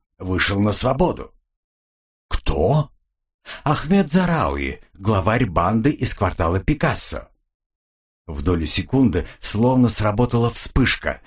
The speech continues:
Корсо снова увидел, как ползёт по вентиляционным ходам над мечетью, потом,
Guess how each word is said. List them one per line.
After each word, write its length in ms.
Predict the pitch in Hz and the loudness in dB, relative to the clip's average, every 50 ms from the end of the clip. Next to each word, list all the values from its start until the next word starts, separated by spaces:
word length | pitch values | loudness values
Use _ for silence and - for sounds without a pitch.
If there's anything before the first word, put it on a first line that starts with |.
| - - - - - | -12 -12 -12 -6 -2
Корсо 360 | - 135 113 - - 156 151 | -2 0 0 2 2 2 2
снова 460 | 131 - - 127 135 139 143 143 147 | 0 0 0 2 2 4 4 2 0
увидел, 540 | - - 143 131 113 117 110 76 87 87 80 | 2 2 2 4 4 2 2 2 0 -2 -2
как 280 | - 104 92 - - - | -2 -4 -4 -4 -2 0
ползёт 560 | 98 90 90 87 85 82 110 120 113 - - | 2 2 2 0 0 2 2 2 2 0 0
по 100 | - 110 | 0 2
вентиляционным 840 | 104 104 113 110 101 104 104 107 101 - - 113 107 101 104 104 101 | 4 6 4 4 4 2 2 0 0 0 0 2 2 4 2 2 2
ходам 460 | 90 - 95 90 82 110 110 110 101 | 0 0 -2 -2 0 0 0 0 0
над 160 | 95 113 110 | 0 0 0
мечетью, 680 | 101 107 135 131 - - 117 82 71 - - 78 71 - - - - - - - | 2 2 0 2 2 0 0 0 -2 -4 -6 -6 -6 -10 -12 -10 -10 -10 -2 0
потом, 480 | - 80 78 - 92 98 107 107 101 | 0 0 2 2 2 4 4 2 0